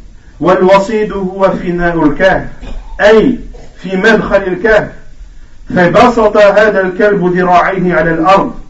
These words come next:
ونام أمام مدخل الغار. وقد تكلم أهل العلم عن قيمة الكلب،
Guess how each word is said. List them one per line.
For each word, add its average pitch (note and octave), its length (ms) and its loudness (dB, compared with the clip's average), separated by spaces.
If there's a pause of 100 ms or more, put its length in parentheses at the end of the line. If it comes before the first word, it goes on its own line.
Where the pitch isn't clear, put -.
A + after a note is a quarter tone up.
(400)
ونام G#3 520 0
أمام G#3 580 2
مدخل G#3 400 0
الغار. G3 540 2 (960)
وقد F#3 260 -2
تكلم G#3+ 520 2
أهل E3+ 280 2
العلم F3 480 0 (680)
عن F#3+ 300 0
قيمة F#3 380 -2
الكلب، D#3 560 -2